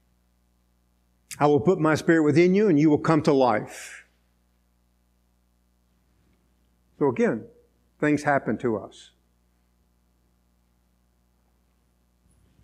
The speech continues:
Uh, sanctification,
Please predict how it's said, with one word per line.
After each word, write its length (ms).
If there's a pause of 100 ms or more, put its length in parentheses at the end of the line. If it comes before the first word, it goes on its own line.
(1400)
Uh, 160
sanctification, 1160